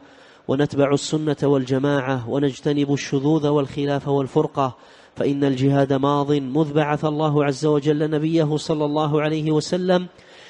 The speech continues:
إلى قيام الساعة مع ولي الأمر من أئمة المسلمين لا يبطله شيء،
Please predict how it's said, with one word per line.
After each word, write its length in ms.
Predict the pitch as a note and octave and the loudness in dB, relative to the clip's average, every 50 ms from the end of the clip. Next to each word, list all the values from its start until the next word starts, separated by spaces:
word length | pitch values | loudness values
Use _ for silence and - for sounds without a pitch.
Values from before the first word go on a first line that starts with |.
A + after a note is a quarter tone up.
| - - - | -16 -8 -2
إلى 160 | C#3+ C#3 D3 | 2 2 2
قيام 400 | C#3+ - - C#3 C#3+ C#3+ C#3+ C#3 | 2 2 0 2 2 2 2 0
الساعة 460 | C#3 C#3 - - D3+ C#3+ C3+ C#3 C#3 - D#3 | -2 -2 0 0 0 0 0 0 -2 -2 -2
مع 220 | C#3+ C3+ B2+ C3+ | -2 0 0 2
ولي 340 | C3+ C3+ C3+ C3+ C#3+ C#3+ C#3 | 2 2 2 2 0 0 0
الأمر 380 | C3 - C#3+ D3+ D3 C#3+ C#3+ C#3 | 0 0 0 0 2 2 0 0
من 140 | C#3+ C3+ | 0 -2
أئمة 360 | B2 B2+ C3+ C#3+ C#3 C#3 C#3 - - | -2 -2 -2 -2 0 -2 -2 -2 -2
المسلمين 600 | C#3 C#3 C#3 - - - C#3 C3+ D3 D#3+ D#3+ D3+ | -4 -2 -4 -4 -4 -2 -2 0 2 2 2 2
لا 140 | B2+ C3+ C#3 | 2 4 4
يبطله 600 | D3 C#3+ C3+ - - C#3+ C#3+ C3+ C3+ C3 C3 C3 | 4 4 2 2 -2 0 2 2 2 2 2 0
شيء، 420 | A#2+ - - C3+ C#3 C3+ B2 - | 0 2 2 2 2 2 0 -4